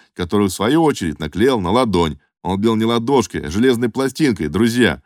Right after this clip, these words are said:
Он всех обманул, впрочем, как всегда. Теперь давайте посмотрим на шляпку гвоздя Человека-паука.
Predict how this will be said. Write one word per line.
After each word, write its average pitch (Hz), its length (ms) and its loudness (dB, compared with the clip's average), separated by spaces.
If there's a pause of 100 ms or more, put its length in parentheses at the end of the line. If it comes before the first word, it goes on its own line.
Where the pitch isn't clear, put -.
(120)
Он 85 180 -4
всех 101 220 -4
обманул, 107 640 0
впрочем, 90 480 -4
как 95 200 -4
всегда. 90 520 -6 (540)
Теперь 170 260 -2
давайте 127 400 0
посмотрим 101 500 -2
на 98 120 -2
шляпку 101 360 -4
гвоздя 98 460 0
Человека-паука. 101 800 -2